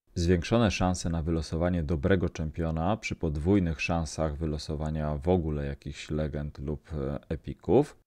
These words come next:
to zawsze bardzo dobra kombinacja. Ja shardów nazbierałem dość dużo i na pewno nie będę otwierał wszystkich.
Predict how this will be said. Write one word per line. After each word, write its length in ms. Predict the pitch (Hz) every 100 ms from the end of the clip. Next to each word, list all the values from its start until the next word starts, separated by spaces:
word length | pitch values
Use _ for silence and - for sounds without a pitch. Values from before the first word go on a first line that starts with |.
| _ _
to 180 | - 107
zawsze 400 | 87 87 - 87
bardzo 360 | 80 76 85 69
dobra 320 | 76 78 80
kombinacja. 840 | - 76 73 80 76 69 - 69 _ _ _ _
Ja 240 | 87 85 110
shardów 500 | - 82 76 101 -
nazbierałem 720 | 87 76 82 85 87 87 82 - _
dość 500 | 87 76 90 78 80
dużo 600 | 76 87 76 76 76 98 143 - _ _ _ -
i 120 | 85
na 140 | 82
pewno 360 | - 101 107 92
nie 220 | 87 85
będę 320 | 90 101 98
otwierał 480 | 90 - 90 92 90
wszystkich. 680 | - 95 78 - - -